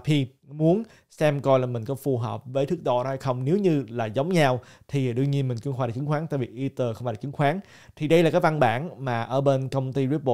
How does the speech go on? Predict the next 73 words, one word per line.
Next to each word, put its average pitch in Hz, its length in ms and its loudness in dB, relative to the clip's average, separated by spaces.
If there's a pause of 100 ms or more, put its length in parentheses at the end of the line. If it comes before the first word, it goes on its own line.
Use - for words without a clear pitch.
đã 120 80 -2
đòi 113 220 0
hỏi 113 300 -6
từ 135 140 -2
rất 156 180 0
lâu 139 200 8
rồi. 120 240 4 (260)
Nhưng 143 160 -4
mà 139 220 0
S 139 100 -6
E 143 300 0
C 131 40 0
đó 139 220 4
thì, 123 180 -4
à, 117 80 -2
luôn 143 340 2
nói 139 200 0
là 139 140 2
văn 123 180 -4
bản 117 160 -4
này 139 80 0
cần 120 180 -6
phải 123 100 -6
được 117 80 -6
niêm 123 200 -4
phong, 131 280 0
vì 120 180 -4
lý 139 200 -2
do 131 300 4
đây 123 180 0
là 120 80 -2
văn 117 160 -6
bản, 117 260 -6 (300)
à, 123 180 -4 (100)
tư 156 200 6
ẩn, 127 300 0
tư 170 240 2
mật 123 300 -2
của 135 140 -2 (120)
S - 80 -6
E 139 60 -2
C, 139 360 0
không 135 260 -4
thể 127 380 -2 (140)
tung 156 220 0
ra 135 140 6
được. 120 240 2 (300)
Nhưng 151 180 -2
mà 131 160 2
bây 139 160 2
giờ 127 220 4
đã 131 100 2
thẩm 127 140 -6
phán 143 220 -2
nói 160 160 0
là 117 300 2 (140)
không 151 180 0
được, 123 280 -2
cần 127 140 -6
phải 131 100 -8
tung 139 240 0
ra, 135 180 0
tại 135 140 -2
vì 127 80 2
văn 139 160 0
bản 135 160 -2
này 139 240 0
không 180 180 -4
có 190 60 2
liên 170 180 0
quan 147 260 2
gì 123 80 -4
đến, 135 300 0